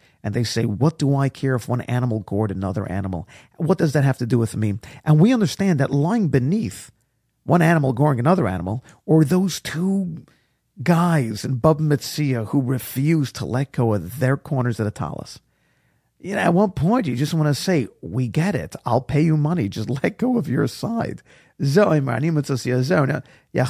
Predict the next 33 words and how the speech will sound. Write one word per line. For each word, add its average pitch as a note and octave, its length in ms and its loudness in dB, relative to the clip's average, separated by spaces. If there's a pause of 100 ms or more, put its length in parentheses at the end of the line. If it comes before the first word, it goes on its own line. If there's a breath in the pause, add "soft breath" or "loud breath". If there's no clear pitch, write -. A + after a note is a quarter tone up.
(680)
right, D4 440 0
but, F#3+ 240 4
uh, - 180 -12 (240)
what A3 440 2
does G3 140 0
that G3 100 2
have G3 220 0
to - 80 -8
do E3 140 0
with D3+ 220 0
me? D3+ 280 -2
And A#2 160 -2
the C3 140 -2
answer D3+ 420 -4
is, - 320 -10 (340)
you're C3+ 200 -4
right. - 400 -6 (1080 loud breath)
You F3+ 60 2
see, E3 220 2 (220 soft breath)
those B3 360 6
are C4+ 60 2
the C#3+ 120 -2
cases - 720 -6 (140)
that - 80 -2
Rabbi C3+ 160 2
Yehuda F#3 240 4
Nasi B2+ 280 -2
took, - 440 -10 (420)
based C#3 400 -2 (220)
mainly C3+ 400 0
from G#2 260 -2
Reb D#2 140 -2
Meir, - 440 -4